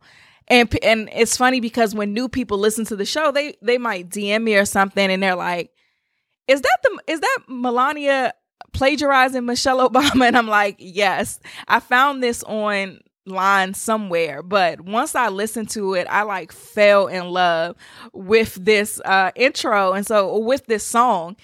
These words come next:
or this D J mix. So I knew that I had to use this as the intro to the show. And so, yeah, make sure you have an excellent intro that just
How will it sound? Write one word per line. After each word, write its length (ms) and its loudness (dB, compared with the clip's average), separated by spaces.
or 180 4
this 200 2
D 260 -6
J 240 0
mix. 340 -8
So 120 4
I 120 4
knew 240 -2
that 140 0
I 80 0
had 220 0
to 60 -6
use 300 -8
this 380 -2
as 160 -6
the 100 -10
intro 460 -8
to 180 -6
the 120 -8
show. 480 -2
And 120 0
so, 160 2
yeah, 240 2
make 240 0
sure 240 0
you 220 -4
have 400 2
an 480 -4
excellent 640 0
intro 440 -2
that 220 -2
just 320 -2